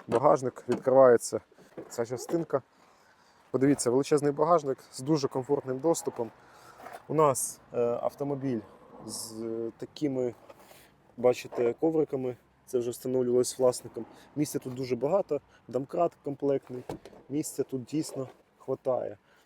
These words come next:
Автомобіль, я би сказав би, для дачі або для чогось такого, для села, наприклад, тому що місця багато і ніяких питань по ньому немає. Він у нас в такому синьому кольорі. Подивіться на стан лакофарбового, зараз перейдусь,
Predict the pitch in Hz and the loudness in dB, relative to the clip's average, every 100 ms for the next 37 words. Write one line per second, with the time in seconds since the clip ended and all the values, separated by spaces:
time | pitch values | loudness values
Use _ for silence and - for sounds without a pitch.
0 | _ - - 160 170 220 175 - - _ | _ -6 0 0 2 0 0 -6 -20 _
1 | - 135 135 - 143 143 151 131 131 127 | 0 4 2 2 0 4 4 4 2 4
2 | 147 147 127 - - 151 180 - 127 120 | 8 10 8 6 2 2 2 2 2 2
3 | 123 120 - 127 117 135 - 160 135 123 | 0 -2 -6 -8 -8 -8 0 2 4 0
4 | _ - - - 113 123 123 123 120 - | _ -20 -20 -18 2 8 10 10 8 4
5 | 139 156 147 131 135 127 117 - 127 131 | 4 6 6 2 -4 -4 -6 -6 -8 -8
6 | - 135 - 131 120 127 151 147 117 - | -6 -6 -4 -2 2 6 8 8 4 -4
7 | - - _ - 117 120 123 131 139 131 | -10 -20 _ -6 -2 0 2 4 2 2
8 | - 131 131 127 123 123 123 120 113 98 | -6 0 0 0 -4 -4 -2 -2 -2 -4
9 | 90 _ - - - - - - - - | -6 _ -20 -20 -20 -20 -20 -20 -18 -18
10 | - - - - - - - - - 160 | -20 4 6 6 4 -20 -20 -20 -8 -2
11 | 147 139 131 135 139 135 - 151 143 151 | 0 0 -2 -2 0 0 0 0 0 0
12 | - 196 151 135 - - - - - - | 2 6 4 2 2 4 4 -2 -20 -20
13 | - 131 143 143 143 135 - 135 131 143 | -8 -2 0 0 0 -2 -2 0 2 2
14 | - 185 156 143 127 120 123 - 135 131 | 2 2 6 6 4 2 0 -2 -4 -2
15 | 160 - | -4 -8